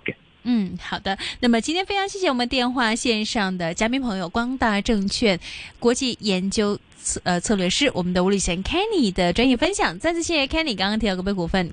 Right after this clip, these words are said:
Speaker 2: Kenny 個人持有嗎？
Speaker 1: 我都冇持有嘅。
Speaker 2: OK，thank you，Kenny。那我們下次訪問時間再跟您看一下市場方面的最新發展。謝謝 Kenny，下次再見，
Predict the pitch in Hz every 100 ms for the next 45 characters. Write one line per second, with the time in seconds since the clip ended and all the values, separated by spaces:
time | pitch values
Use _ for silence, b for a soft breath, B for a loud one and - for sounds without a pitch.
0 | - 220 202 175 175 180 190 147 165 196
1 | 277 _ - - - - - - B B
2 | - 113 147 151 104 87 76 85 - 190
3 | 190 190 214 262 254 339 359 220 202 175
4 | 196 226 196 196 180 175 190 196 262 302
5 | 233 262 262 277 320 247 247 311 - 262
6 | - 190 202 208 160 170 180 165 180 190
7 | 185 185 143 - 320 311 427 392 170 202
8 | 175 175 175